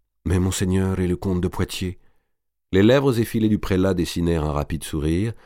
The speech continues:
qui pouvait passer pour une expression de bienveillance. « Il ne serait guère prudent de vous montrer par la ville et, de surcroît,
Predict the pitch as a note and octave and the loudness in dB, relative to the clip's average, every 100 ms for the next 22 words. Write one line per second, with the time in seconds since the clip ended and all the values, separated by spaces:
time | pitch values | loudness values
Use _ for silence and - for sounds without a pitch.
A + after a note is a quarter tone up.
0 | - _ _ - - E2+ - - F2 E2 | -20 _ _ -6 -2 -2 -2 -2 -2 -2
1 | D2 D2+ - D2 - C2 C2+ C2+ B1 B1 | -2 -2 -4 -4 -4 -6 -6 -8 -6 -10
2 | - - - _ _ _ _ _ _ _ | -12 -20 -20 _ _ _ _ _ _ _
3 | _ _ _ _ _ _ _ - F3 D#3 | _ _ _ _ _ _ _ 2 4 6
4 | - C#3 C#3 - - A2 A#2 F2 F#2+ F#2 | 2 4 4 2 0 2 2 2 2 0
5 | - F#2 F#2 F2 D#2+ E2+ E2 D#2 D#2+ D2+ | 0 -2 0 -2 -2 -2 0 -2 -4 -8
6 | E2 - E2+ - F#2 F2+ E2 D#2+ | -10 -6 -6 -4 -2 0 -2 -6